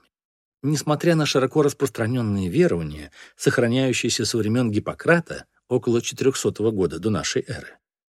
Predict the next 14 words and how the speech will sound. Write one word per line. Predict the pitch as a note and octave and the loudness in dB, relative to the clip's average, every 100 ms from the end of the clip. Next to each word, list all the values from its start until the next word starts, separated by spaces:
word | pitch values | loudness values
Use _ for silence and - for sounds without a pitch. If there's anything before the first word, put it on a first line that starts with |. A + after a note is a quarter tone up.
| _ | _
исследования | - C3 - E3 D3 D3 C#3+ | -4 -2 2 4 4 4 4
не | C#3+ | 4
установили | D#3+ - E3+ F3 A#2+ F2 | 2 2 2 4 2 0
чёткой | - G2 - | 0 0 0
связи | - E3+ F3+ D3 | 0 4 4 4
между | A2+ F2 F2+ | 0 0 -2
болями | G2 D3 A#2+ G2 | 2 4 4 0
при | - | -2
артрозе | E2 D#2+ F3 G3 F3 | -6 0 6 6 4
и | - C3+ | 0 -4
погодой. | - G#2 D#2 - - _ _ _ _ _ | -2 -4 -4 -12 -18 _ _ _ _ _
Если | A2+ A#2 E3+ - A2+ | -8 -2 0 0 -2
же | G#2 | -2
говорить | F2 G2 A#2+ | 0 0 0